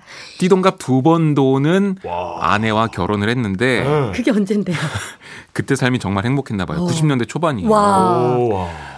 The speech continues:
Speaker 1: 그래서 천구백구십삼 년에
Speaker 3: 음.
Speaker 1: MTV 언플러그드라고,
Speaker 2: 어허.
Speaker 1: 그러니까 막 락 음악 하던 사람들이 시끄러운 기타 같은 거 잠시 내려놓고
Speaker 2: 어.
Speaker 1: 담백하고 편안한 노래 불렀을 때 인기 많았던 라이브 포맷인데요.
Speaker 2: 예.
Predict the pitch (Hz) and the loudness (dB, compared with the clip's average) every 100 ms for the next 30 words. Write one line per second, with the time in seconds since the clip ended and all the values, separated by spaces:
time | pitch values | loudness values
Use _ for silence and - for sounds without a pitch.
0 | - 123 120 117 180 185 170 160 151 127 | -2 0 0 0 2 2 4 2 2 -2
1 | - 123 - 175 160 123 143 73 - 90 | -2 -2 -2 0 2 2 -2 -4 -6 -6
2 | 82 - 110 135 - 131 117 92 127 - | -6 -2 0 0 -2 0 0 2 0 0
3 | 139 117 90 73 65 82 62 - 87 80 | -2 -2 -4 -10 -8 -8 -8 -12 -16 -16
4 | - - - - 95 90 - 87 104 147 | -20 -20 -20 -6 -4 -4 -4 -4 2 2
5 | 147 131 131 120 107 98 101 151 110 80 | 2 0 0 0 -2 -2 -2 0 -2 -4
6 | - 170 175 151 95 120 107 101 117 - | -4 0 0 0 -4 -4 -4 -6 -8 -6
7 | 95 113 82 113 95 160 190 190 170 156 | -8 -6 -6 -4 -2 0 2 2 0 -2
8 | 151 139 131 107 110 139 147 135 127 131 | -2 -6 -6 0 2 2 2 -2 -4 -4
9 | - 139 170 165 131 110 104 98 101 98 | -4 -2 0 0 0 -2 -4 -6 -6 -4
10 | 98 101 85 107 82 82 104 113 127 104 | -4 -4 -4 -4 -4 -4 -4 -4 -4 -4
11 | 110 127 165 110 104 95 | -4 -4 -2 -2 -4 -6